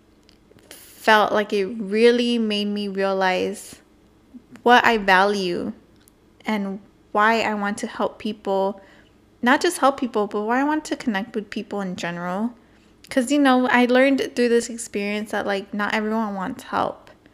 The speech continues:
but there's people who just want understanding, connections with other people, and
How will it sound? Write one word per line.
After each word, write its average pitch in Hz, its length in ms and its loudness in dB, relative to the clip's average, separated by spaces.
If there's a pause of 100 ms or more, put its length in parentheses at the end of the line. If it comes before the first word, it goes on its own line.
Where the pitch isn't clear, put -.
(960)
but - 360 0
there's 208 200 -4
people 220 380 -4
who 226 140 -4
just 202 340 -10
want 185 300 -8 (760)
understanding, 190 800 -6
connections 196 580 -8
with - 160 -12
other - 240 -6
people, - 580 -12 (800)
and 262 460 4